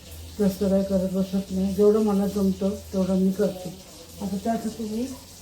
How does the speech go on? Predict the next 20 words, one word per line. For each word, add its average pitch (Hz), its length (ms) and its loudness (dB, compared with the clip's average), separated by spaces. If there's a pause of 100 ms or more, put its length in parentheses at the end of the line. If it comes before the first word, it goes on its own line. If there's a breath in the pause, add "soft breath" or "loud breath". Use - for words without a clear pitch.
(140)
आमच्याकडे 226 380 -6
गावी 208 320 -4
घट 202 280 -4
बसवतात, 208 460 -6 (2750)
गावी 208 260 4
घट 208 240 6
बसवतात 202 520 2 (260)
म्हणून 190 200 4
मी 196 140 2
काय 196 180 0
घट 185 260 2
बसवत 208 420 0
नाही 226 140 0
इथे. 196 300 -2 (400 loud breath)
त्यामुळे 208 220 2
मी 208 100 2
हा 190 180 4
कलश 208 440 2
जपला 202 400 0
आहे. 185 180 2